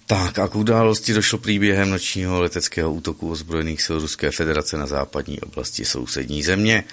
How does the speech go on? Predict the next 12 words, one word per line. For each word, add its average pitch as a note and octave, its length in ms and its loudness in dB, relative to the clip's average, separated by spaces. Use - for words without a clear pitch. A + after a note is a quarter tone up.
tedy C2+ 260 0
Ukrajiny, F#2 640 2
státu C#2 400 0
čtyři C2 280 -4
sta D2 200 0
čtyři. G#2 440 2
Přepadový D#3+ 500 2
pak C#3+ 180 0
stíhací C3 420 2
letoun A#2+ 420 4
Eurofighter A#2+ 500 2
Typhoon C#3 680 2